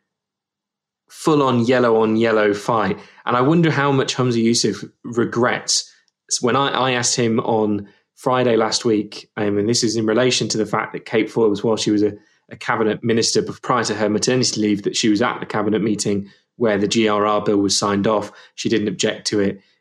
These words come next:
Um, and since she's come out, you know, saying that the, the bill wasn't something she could have voted for, under collective responsibility, which is what all cabinet ministers have to abide by, that would have probably meant, in normal terms, she would have had to have resigned.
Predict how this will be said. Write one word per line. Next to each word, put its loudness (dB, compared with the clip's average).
Um, -2
and -4
since -4
she's -6
come -2
out, -2
you 0
know, 0
saying 0
that -8
the, 0
the -12
bill 0
wasn't -2
something -6
she -10
could -4
have -8
voted 0
for, 0
under 2
collective -2
responsibility, 0
which 0
is -10
what -2
all -6
cabinet -10
ministers -10
have -16
to -20
abide 0
by, 0
that -4
would 0
have -4
probably -2
meant, -4
in -2
normal 2
terms, -4
she 0
would 2
have 0
had -6
to -4
have -2
resigned. 0